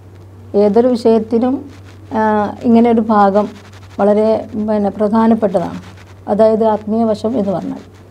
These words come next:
അപ്പോൾ അതിനെക്കുറിച്ച് എനിക്ക് പറയാനുള്ളത് നമ്മുടെ ജീവൻ എന്നുള്ളത് വളരെ വിലപ്പെട്ടൊരു സംഗതിയാണ്. ജീവൻ ദൈവികമാണ്.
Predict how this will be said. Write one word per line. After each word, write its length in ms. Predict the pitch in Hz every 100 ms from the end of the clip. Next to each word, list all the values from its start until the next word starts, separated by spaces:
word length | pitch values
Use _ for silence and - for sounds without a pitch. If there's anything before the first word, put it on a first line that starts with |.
| - - - - - - - -
അപ്പോൾ 460 | 214 254 247 262 269 - - - - - - -
അതിനെക്കുറിച്ച് 480 | 254 269 262 277 285
എനിക്ക് 280 | 262 233 285
പറയാനുള്ളത് 680 | 262 247 240 233 220 226 277 - - - - - - - - - - - - - -
നമ്മുടെ 280 | 233 247 254
ജീവൻ 580 | 233 240 247 247 269 269
എന്നുള്ളത് 360 | 247 233 226
വളരെ 440 | 233 214 202 214 226 - -
വിലപ്പെട്ടൊരു 520 | 208 208 202 214 220
സംഗതിയാണ്. 480 | 214 190 175 151 - - - - - - - - - - - - - - - -
ജീവൻ 480 | 208 240 247 262 277 277
ദൈവികമാണ്. 840 | 220 220 208 214 214 208 165